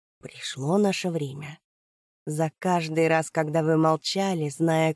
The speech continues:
каждой клеточкой существа, что нужно высказаться, пришло наше время. Пришло время заявить права на свой голос любым из следующих способов.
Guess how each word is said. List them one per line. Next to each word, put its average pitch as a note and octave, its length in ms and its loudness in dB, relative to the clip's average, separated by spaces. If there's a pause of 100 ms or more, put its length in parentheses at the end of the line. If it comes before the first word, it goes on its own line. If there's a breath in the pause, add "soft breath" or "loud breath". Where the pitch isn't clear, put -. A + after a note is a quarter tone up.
(140)
каждой A3+ 480 2
клеточкой G#3 680 0
существа, E3+ 580 0
что E3 220 -2
нужно D#3 480 0
высказаться, D3+ 920 -2 (360)
пришло D3+ 520 -2
наше F3 360 0
время. C#3+ 480 -8 (800 loud breath)
Пришло C#4+ 380 2
время B3+ 320 6
заявить A3+ 520 2
права A3 300 4
на G#3 140 6
свой F3 260 2
голос G3+ 540 0 (200 loud breath)
любым F3 640 4
из B3 200 -2
следующих D#3 680 0
способов. C#3+ 840 -6